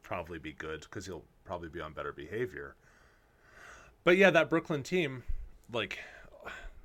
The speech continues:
it doesn't take much for that to go sideways over there, just like any team. Miami's deeper, um, and I like Miami, but they're very beatable. Milwaukee, to me,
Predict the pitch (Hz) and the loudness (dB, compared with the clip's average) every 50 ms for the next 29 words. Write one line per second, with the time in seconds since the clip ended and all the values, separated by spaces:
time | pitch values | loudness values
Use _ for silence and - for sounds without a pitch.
0 | - - _ _ _ _ _ _ _ _ _ _ _ _ - - 139 127 160 165 | -20 -20 _ _ _ _ _ _ _ _ _ _ _ _ -6 -4 0 2 2 2
1 | 156 170 160 - - 165 156 - - 117 110 113 110 - - - 120 107 104 90 | 2 0 -6 -6 -2 -2 -2 -2 -2 -4 -4 -4 -4 -4 -6 -8 -6 -4 -4 -4
2 | - - 104 92 87 85 - - 127 127 135 127 95 82 64 69 76 85 78 - | -6 -8 -10 -10 -10 -10 -8 -4 -2 -2 -2 -2 -4 -6 -10 -12 -12 -14 -16 -16
3 | 71 65 65 58 - - - - 110 - - 104 95 151 165 160 110 - - - | -14 -14 -12 -14 -14 -14 -14 -14 -12 -10 -8 -8 -8 -6 -8 -8 -8 -12 -14 -16
4 | - - - - _ _ _ _ _ _ - 101 101 101 107 123 131 123 104 - | -18 -20 -20 -20 _ _ _ _ _ _ -8 -6 -4 -4 -4 -4 -4 -6 -8 -8
5 | - 95 95 101 - - 170 208 - _ _ _ _ _ - - 95 98 92 90 | -8 -10 -10 -8 -8 -10 -10 -10 -14 _ _ _ _ _ -12 -8 -6 -6 -4 -4
6 | 87 82 76 64 85 92 87 87 85 87 98 - 110 101 98 101 110 147 151 - | -6 -8 -10 -10 -10 -8 -8 -6 -6 -8 -10 -10 -10 -8 -8 -6 -6 -6 -4 -4
7 | 147 117 101 107 95 85 78 82 85 95 107 98 85 80 80 78 85 85 98 104 | -4 -6 -6 -8 -10 -8 -8 -6 -6 -4 -4 -6 -6 -6 -6 -8 -8 -6 -4 -4
8 | 110 113 113 110 101 107 123 151 160 - 190 165 127 117 107 107 101 98 101 101 | -2 -2 -2 -2 0 0 0 0 -2 -2 -2 -4 -2 -4 -6 -6 -6 -8 -6 -8
9 | 104 - | -10 -12